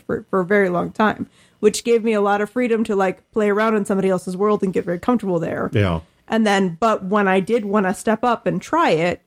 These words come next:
Speaker 1: or if I had to rebuild the gaming group with a whole bunch of people who'd never gamed before and I'm the only one with experience, it changes that dynamic of,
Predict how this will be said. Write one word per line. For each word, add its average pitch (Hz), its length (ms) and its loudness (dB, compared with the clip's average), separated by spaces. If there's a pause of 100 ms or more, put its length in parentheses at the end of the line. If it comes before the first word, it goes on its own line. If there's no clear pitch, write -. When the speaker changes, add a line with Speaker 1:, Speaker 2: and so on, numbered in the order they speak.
(120)
Speaker 1:
or 208 260 2
if 190 160 0
I 190 100 0
had 190 220 0
to 196 80 2
rebuild 196 480 0
the 190 60 2
gaming 220 300 2
group 196 220 -2
with 185 120 -4
a 185 40 -2
whole 208 160 0
bunch 196 180 0
of - 20 -4
people 190 180 -2
who'd 180 160 2
never 185 160 -2
gamed 220 260 0
before 175 360 -2
and 165 100 -4
I'm 180 120 -4
the 180 100 0
only 190 180 0
one 185 160 0
with 165 120 -8
experience, 208 800 -2 (220)
it - 240 0
changes 277 460 -2
that - 160 0
dynamic 190 560 0
of, 190 260 -2